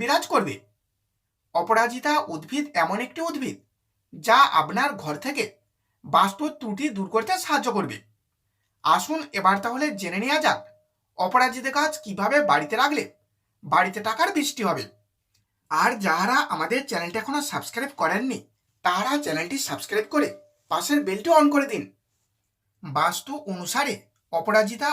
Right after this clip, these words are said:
উদ্ভিদকে নানানভাবে গুরুত্বপূর্ণ মনে করা হয়। কথিত আছে যে এই গাছটি যে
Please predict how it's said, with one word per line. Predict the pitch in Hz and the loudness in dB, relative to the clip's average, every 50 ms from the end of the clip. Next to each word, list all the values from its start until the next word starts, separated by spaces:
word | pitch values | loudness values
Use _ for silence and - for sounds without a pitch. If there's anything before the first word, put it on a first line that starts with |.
| 302 - 160 | -2 -4 -8
উদ্ভিদকে | 156 147 165 262 277 - - 247 - - - _ _ _ _ - | -10 -6 -6 -8 -8 -6 -8 -8 -8 -8 -10 _ _ _ _ -12
নানানভাবে | 170 175 190 226 254 277 294 269 247 269 285 294 294 - | -4 0 0 2 2 2 0 -2 -4 -2 2 2 2 2
গুরুত্বপূর্ণ | - - - - - 202 190 202 220 254 320 339 320 | 0 -6 -10 -10 -10 -10 -8 -6 -4 0 0 2 2
মনে | 294 277 269 - | 2 -2 0 0
করা | 262 247 214 180 | 2 2 2 0
হয়। | 143 127 - - _ _ _ _ _ _ - | -2 -6 -10 -14 _ _ _ _ _ _ -6
কথিত | 190 196 190 262 262 - 302 302 302 - - | -6 -6 -4 -4 -4 0 0 0 2 2 0
আছে | - - 254 240 269 | -2 -2 -6 -6 -6
যে | 214 - - _ _ _ _ _ _ _ - - | -8 -8 -10 _ _ _ _ _ _ _ -6 -4
এই | 202 262 294 262 196 - | -2 -2 -2 -4 -2 0
গাছটি | 139 151 - - - 285 302 226 190 190 | 0 0 -2 -6 -10 -10 -10 -10 -8 -4
যে | 175 | -4